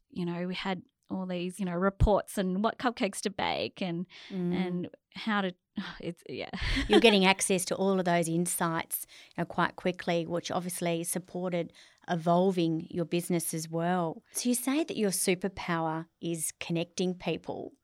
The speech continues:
Speaker 2: and you're certainly doing that through the League of Extraordinary Women. So how did you go from connecting people through cupcakes to developing the League of Extraordinary Women?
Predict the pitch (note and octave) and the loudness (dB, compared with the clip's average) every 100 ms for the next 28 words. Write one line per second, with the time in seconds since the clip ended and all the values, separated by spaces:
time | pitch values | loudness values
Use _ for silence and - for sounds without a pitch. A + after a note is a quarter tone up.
0 | _ - - - - F#3+ F#3+ F3+ A#3 B3 | _ -20 -20 -20 -4 0 2 2 4 4
1 | D4+ F3 F3 F3 F3 E3 - - F3 E3+ | 2 0 2 2 2 0 -4 -2 0 0
2 | E3 E3+ F3 F3 D#3+ - - E3+ E3+ E3 | 0 2 2 0 -4 -6 -4 -2 -2 -2
3 | D#3+ D#3+ F3 D#3+ - _ _ - - - | -2 0 0 -2 -6 _ _ -20 -20 -14
4 | - A#3+ - C4 C#4 C#4+ C4 A#3 G3 F#3+ | -6 -4 -2 0 2 0 -2 0 2 4
5 | F#3+ F#3+ F#3+ F#3 F#3 F#3 - - - G3 | 2 2 2 4 2 0 -6 -10 -4 -4
6 | - F#3 F3+ F3+ F3+ - E3+ E3+ - A3+ | -4 -6 -4 -6 -6 -4 -4 -4 -6 -6
7 | - E3 E3 - - - - _ _ - | -4 -4 -4 -8 -14 -16 -20 _ _ 0
8 | G#3 G3 F#3+ F3+ F3 G#3+ - E4 F#3 E3+ | 4 6 4 2 0 0 2 4 4 2
9 | E3 E3 D#3+ - E3 E3 D#3+ D#3 D#3+ D#3+ | 0 -2 -4 -6 -4 -4 -4 -4 -6 -6
10 | D#3 D#3 | -6 -8